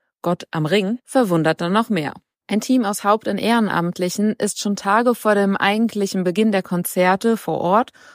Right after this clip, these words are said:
und gewährleistet, dass die Jurte vierundzwanzig Stunden am Tag besetzt ist.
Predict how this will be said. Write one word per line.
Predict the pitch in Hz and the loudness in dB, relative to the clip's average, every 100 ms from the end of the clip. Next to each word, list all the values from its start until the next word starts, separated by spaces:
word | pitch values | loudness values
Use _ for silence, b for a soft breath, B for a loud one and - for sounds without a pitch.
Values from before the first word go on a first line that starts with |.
| B | B
und | - 277 - | -2 0 0
gewährleistet, | 202 196 226 196 160 165 - 196 196 | 0 2 2 2 0 0 0 -2 0
dass | 190 | -6
die | - 170 | -4 -2
Jurte | 208 240 240 240 220 B B | 2 2 2 0 0 B B
vierundzwanzig | _ - 285 302 294 - 214 214 202 | _ -4 0 2 0 -4 -4 -4 -6
Stunden | - 180 196 196 | -2 -2 -2 -2
am | 170 | -4
Tag | 170 170 165 | -2 -4 -4
besetzt | 190 175 165 - - | -4 -4 -4 -8 -12
ist. | - - | -12 -12